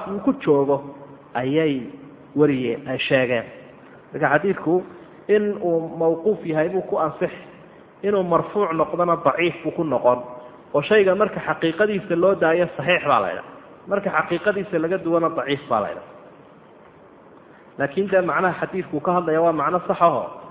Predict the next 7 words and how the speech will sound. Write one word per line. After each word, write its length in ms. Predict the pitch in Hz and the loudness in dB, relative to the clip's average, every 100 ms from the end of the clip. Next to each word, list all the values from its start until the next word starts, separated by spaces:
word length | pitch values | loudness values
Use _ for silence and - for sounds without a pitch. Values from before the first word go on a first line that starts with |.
| - | -16
nusuusta 420 | - - 185 180 139 | -16 -4 -4 -2 2
hore 200 | 147 165 | 6 4
saxiixa 500 | 165 - 175 - 120 101 - - - - - | 2 0 0 2 0 0 -6 -18 -20 -20 -2
ayaynu 380 | 139 160 175 151 | 2 4 4 2
ka 120 | - 175 | 0 -2
soo 200 | 151 139 | 0 0
faa'iidaysanay. 840 | 131 127 135 127 - 131 131 | 2 2 0 -2 -2 -2 -2